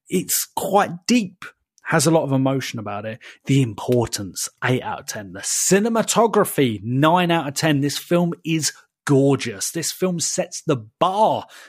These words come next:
for cinematography. There are people in universities and colleges in the States and around the world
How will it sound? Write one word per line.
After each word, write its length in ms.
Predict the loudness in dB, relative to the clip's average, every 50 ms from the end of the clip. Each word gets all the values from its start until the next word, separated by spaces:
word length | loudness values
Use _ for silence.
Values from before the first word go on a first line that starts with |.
| _ _
for 120 | -8 -6
cinematography. 1120 | -6 -6 -2 0 0 0 0 -2 -2 -4 -2 -2 -4 -2 -2 -4 -6 -4 -4 -6 -6 -6 -8 -14 -20 -20 -8 _ 2
There 140 | 4 4
are 60 | 4 4
people 300 | 2 0 -2 0 0 0
in 140 | 2 2
universities 880 | 2 2 2 2 2 2 2 2 2 0 0 -2 0 0 0 0 2 0
and 160 | 0 -2 -2
colleges 520 | 0 0 2 2 4 2 2 0 -2 0 0
in 100 | -2 -2
the 80 | -2
States 500 | -4 -6 -4 -2 -2 -2 -2 -2 -4 -6
and 80 | -6 -6
around 260 | -4 -2 0 0 2
the 80 | 2 2
world 540 | 2 2 2 4 4 4 4 4 4 0